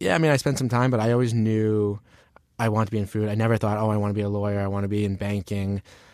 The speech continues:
Um, I mean, like my dad, like I en-, like I'm a very visual learner. I enjoy working my hands. I like seeing what I've made at the end of the day. And we, like, in many ways, we were, I was self-taught in the sense that I would watch him do something. I'd watch my brother, my mother do something,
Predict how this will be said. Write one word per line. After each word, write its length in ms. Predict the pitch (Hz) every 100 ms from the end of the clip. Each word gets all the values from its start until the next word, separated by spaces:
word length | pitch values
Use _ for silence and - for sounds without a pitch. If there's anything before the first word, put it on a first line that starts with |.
| -
Um, 400 | 104 107 98 95 - - - _
I 60 | -
mean, 100 | 131
like 120 | 147
my 100 | 160
dad, 120 | 160
like 160 | 139 107
I 120 | 104
en-, 260 | 113 117 113 - -
like 100 | 110
I'm 120 | 117
a 40 |
very 220 | 117 120 117
visual 440 | 110 110 110 107
learner. 300 | 104 107 107
I 60 | 95
enjoy 280 | 95 107 104
working 340 | 104 104 104
my 120 | 101
hands. 320 | 95 101 101
I 80 | 101
like 240 | 101 104 - - _
seeing 420 | - - 117 110
what 100 | 107
I've 140 | 107 101
made 240 | 104 104
at 80 | 101
the 60 | 98
end 100 | 101
of 60 |
the 100 | 98
day. 360 | 95 101 101 104
And 260 | 101 95 - - - - -
we, 140 | 113
like, 380 | 117 120 - 113
in 120 | 120
many 140 | 131 151
ways, 180 | 165
we 100 | 123
were, 100 | 123
I 100 | 117
was 140 | 113 117
self-taught 560 | 120 113 - 117 123
in 60 | 117
the 80 | 110
sense 260 | - 110
that 240 | 107 104 - - -
I 120 | 104
would 100 | 104
watch 520 | 107 110 110 - -
him 360 | - - 123 110
do 160 | 113
something. 320 | 110 113 107 104
I'd 80 |
watch 180 | 104 107
my 120 | 117
brother, 340 | 104 120 117 110
my 140 | 107
mother 280 | 107 120 117
do 140 | 104
something, 420 | 107 110 104 110